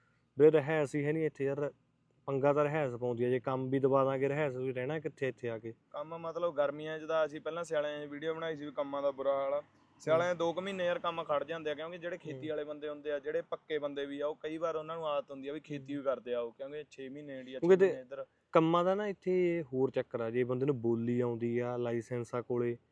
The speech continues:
Speaker 1: ਫਿਰ ਤਾਂ ਕੰਮ ਬਹੁਤ ਆ। ਤੇ ਜੇ ਬੋਲੀ ਨਹੀਂ ਆਉਂਦੀ ਹੈਗੀ, ਲਾਇਸੈਂਸ ਨਹੀਂ ਹੈਗਾ, ਫਿਰ ਕੰਮ ਬਹੁਤ ਔਖਾ ਮਿਲਦਾ ਗਾ। ਕਿਉਂਕਿ ਫਿਰ ਕੋਈ ਫੈਕਟਰੀ ਵੀ ਨਹੀਂ ਦੇ ਕੇ ਰਾਜੀ ਹੈਗੀ ਵੀ ਹਾਂ ਇਹ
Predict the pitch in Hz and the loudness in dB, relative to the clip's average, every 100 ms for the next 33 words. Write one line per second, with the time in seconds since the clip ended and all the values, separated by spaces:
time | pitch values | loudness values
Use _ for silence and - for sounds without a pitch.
0 | _ _ _ 139 135 151 143 165 151 123 | _ _ _ 4 6 4 4 4 4 4
1 | 113 110 104 98 _ _ _ _ _ 156 | 2 -2 -6 -10 _ _ _ _ _ 8
2 | 156 131 131 131 139 147 147 143 139 143 | 8 8 4 6 6 6 6 4 4 4
3 | 151 170 139 127 139 135 147 143 151 175 | 6 6 4 2 0 0 0 2 2 2
4 | 156 151 151 156 147 113 110 107 98 113 | 4 4 4 2 0 -4 -6 -10 -10 -10
5 | 107 104 101 104 101 101 _ _ _ 139 | -10 -10 -10 -10 -12 -16 _ _ _ 2
6 | 151 147 139 131 123 120 156 156 147 135 | 6 6 6 2 -2 0 2 2 4 4
7 | 127 127 123 120 120 123 143 143 _ _ | 4 2 2 -2 -2 -2 -2 -6 _ _
8 | _ 127 123 127 131 139 | _ -4 0 2 4 4